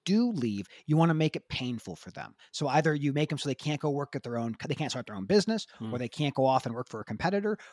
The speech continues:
Speaker 1: or they have a massive debt they have to pay back to you because you had the privilege of training underneath them. And these are all just different types of ways that we go to a worker and say, "Hey, you are at will. If I don't want you working here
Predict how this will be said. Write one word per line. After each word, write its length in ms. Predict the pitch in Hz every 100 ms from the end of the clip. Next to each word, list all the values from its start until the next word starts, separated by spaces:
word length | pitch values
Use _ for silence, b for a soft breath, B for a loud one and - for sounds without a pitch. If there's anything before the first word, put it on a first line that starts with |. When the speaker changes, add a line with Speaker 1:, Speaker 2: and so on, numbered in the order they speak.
| B
Speaker 1:
or 80 | 139
they 80 | 143
have 180 | 151
a 120 | 135 117
massive 540 | 131 135 151 156 113
debt 180 | 151 139
they 60 | -
have 140 | 165
to 80 | 160
pay 180 | - 156
back 320 | 127 135 160
to 120 | -
you 260 | 143 123 170
because 320 | 143 - 139 B B
you 120 | 139
had 140 | 139 135
the 80 | -
privilege 520 | - 147 151 165 147
of 120 | 131
training 440 | - 151 139 143
underneath 420 | 165 170 175 180 -
them. 200 | 202 214 B B B
And 80 | 160
these 140 | 190
are 80 | 175
all 180 | 202 233
just 260 | 190 202
different 340 | - 185 208 196
types 300 | 180 180 -
of 120 | 160
ways 260 | 160 180 147
that 100 | 156
we 180 | 151 - b b -
go 180 | 151 185
to 100 | 220
a 60 |
worker 320 | 180 147 -
and 100 | 147
say, 140 | 135 135
"Hey, 280 | 139 147 107
you 220 | 151 254
are 160 | 269 -
at 200 | 175 165
will. 300 | - 98 - _ _ _
If 140 | 151 180
I 140 | 277
don't 180 | 381 262
want 200 | 247 240
you 80 | 202
working 320 | 202 202 208
here 240 | 208 214